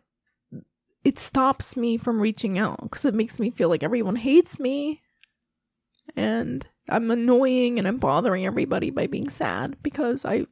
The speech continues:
like, have this deep belief that, like, my parents, my job, um, is to make everyone happy and always be happy and fun, and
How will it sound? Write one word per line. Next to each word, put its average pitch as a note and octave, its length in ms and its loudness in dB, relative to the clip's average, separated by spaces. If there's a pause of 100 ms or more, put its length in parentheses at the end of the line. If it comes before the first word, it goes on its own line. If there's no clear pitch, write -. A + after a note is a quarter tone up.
like, - 200 -4
have C4 180 -4
this C#4+ 200 -2 (100)
deep C4+ 300 2
belief - 580 0
that, - 400 -2 (800)
like, A3+ 280 0 (180)
my G#3 160 0
parents, C4 720 0 (220)
my A#3+ 300 2
job, G3+ 680 2 (1700)
um, A3+ 580 2 (260)
is C#4+ 180 4
to C4 140 -2
make C4 180 2
everyone B3 340 4
happy F3+ 600 2
and D3 160 2
always F#3 380 2
be C4 180 0
happy C#4 440 2
and D#3 160 0
fun, C#4 640 -2 (140)
and C#4 360 -2